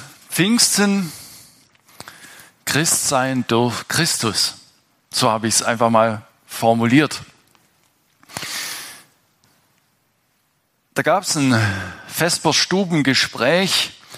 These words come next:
in der Mittagspause, kurz vor Pfingsten, einige Jahre her. Und einer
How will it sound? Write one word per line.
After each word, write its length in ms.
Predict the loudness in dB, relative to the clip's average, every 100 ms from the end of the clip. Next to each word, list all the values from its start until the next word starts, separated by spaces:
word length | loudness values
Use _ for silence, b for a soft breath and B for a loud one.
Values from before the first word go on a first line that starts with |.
| -4
in 80 | -2
der 80 |
Mittagspause, 960 | 2 4 2 2 -2 2 2 2 0 0 -4 -12 _ _ _ B B B B B _ _
kurz 240 | -2 -2 0
vor 220 | 2 2
Pfingsten, 680 | 2 2 2 2 2 0 0
einige 480 | 0 0 0 0 2
Jahre 340 | 2 0 -2
her. 340 | 2 4 4 0 -6 B B _ _ B B B B B B B B B B B _ -2
Und 540 | 2 4 2 -2 0
einer 460 | 2 2 2 0